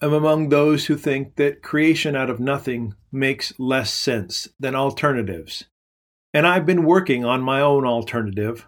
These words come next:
I call it God always in love creates out of what God previously created.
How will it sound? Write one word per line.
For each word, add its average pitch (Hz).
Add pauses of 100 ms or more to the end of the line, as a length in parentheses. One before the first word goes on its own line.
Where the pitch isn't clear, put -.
(540)
I 170
call 143
it 143 (420)
God 147
always 196 (300)
in 147
love 135 (300)
creates 151 (160)
out 131
of 127
what 131
God 120
previously 147
created. 107